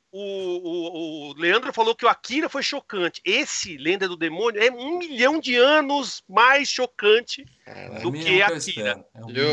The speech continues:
Speaker 1: Porque tem
Speaker 2: Cadeirudo
Speaker 1: muito
Speaker 2: botou que tem no YouTube completo, dublado. Sensacional.
Speaker 3: Muito bem.
Speaker 1: É, é
Speaker 3: É,
Speaker 1: meio, é meio
Speaker 3: agora, antes da gente
Speaker 1: Nossa.
Speaker 3: revelar o tema do F G Cast cento e setenta e seis, que vai ser na próxima semana, a gente ainda vai revelar nas redes sociais se vai ser na terça, na quarta ou na quinta. A gente depende da agenda da galera, mas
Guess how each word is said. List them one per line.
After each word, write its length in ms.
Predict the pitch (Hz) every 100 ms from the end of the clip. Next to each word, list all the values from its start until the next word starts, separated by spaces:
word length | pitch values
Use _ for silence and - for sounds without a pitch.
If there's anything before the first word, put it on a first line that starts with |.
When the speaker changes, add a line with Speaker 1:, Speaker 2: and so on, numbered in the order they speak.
| 143
Speaker 1:
Porque 80 | 139
tem 80 | 165
Speaker 2:
Cadeirudo 300 | 143 156 185
Speaker 1:
muito 100 | 196
Speaker 2:
botou 320 | 190 269 190
que 60 | 190
tem 100 | 196
no 60 |
YouTube 440 | 202 165 165 170 160
completo, 600 | 180 - 131 127 - -
dublado. 480 | 131 120 110 107 104
Sensacional. 540 | - 139 - 107 101
Speaker 3:
Muito 180 | - 135
bem. 200 | 107 101
Speaker 1:
É, 80 | 160
é 100 | 147
Speaker 3:
É, 100 | 156
Speaker 1:
meio, 140 | 160 185
é 40 |
meio 100 | 175 170
Speaker 3:
agora, 500 | 175 190 247 247 -
antes 160 | 254 254
da 80 | 240
gente 140 | 226 220
Speaker 1:
Nossa. 60 | 202
Speaker 3:
revelar 200 | 185 170
o 100 | 127
tema 280 | 170 156
do 80 | 147
F 140 | 147 -
G 80 |
Cast 260 | 135 143 131
cento 120 | 240
e 20 | 247
setenta 260 | 202 175 -
e 140 | 143
seis, 120 | 151 131
que 40 |
vai 120 | 135
ser 100 | 131
na 140 | 147 131
próxima 320 | 208 214 233
semana, 560 | 214 170 139 139 143 147 _ _ _ _ -
a 80 |
gente 180 | 127 156
ainda 140 | 175 160
vai 100 | 156
revelar 360 | 160 143 139
nas 180 | 131 127
redes 160 | 135 135
sociais 300 | 127 135 131
se 40 |
vai 80 | 131
ser 120 | 135
na 100 | 120
terça, 420 | - 170 170 -
na 100 | 120
quarta 280 | - 147 147
ou 60 | 147
na 80 | 127
quinta. 260 | 104 -
A 20 |
gente 140 | 107 -
depende 260 | 127 135
da 60 | 131
agenda 200 | 131 135
da 80 | 135
galera, 240 | 135 147
mas 480 | 175 175 - - _